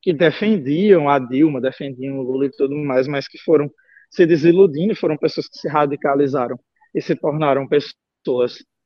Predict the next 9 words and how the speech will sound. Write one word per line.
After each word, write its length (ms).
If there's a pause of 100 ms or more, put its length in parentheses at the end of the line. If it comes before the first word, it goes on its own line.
(260)
comunistas, 760
anarquistas, 840
enfim, 240
pessoas 380
que 80
se 100
identificavam 640
como, 300 (840)
é, 560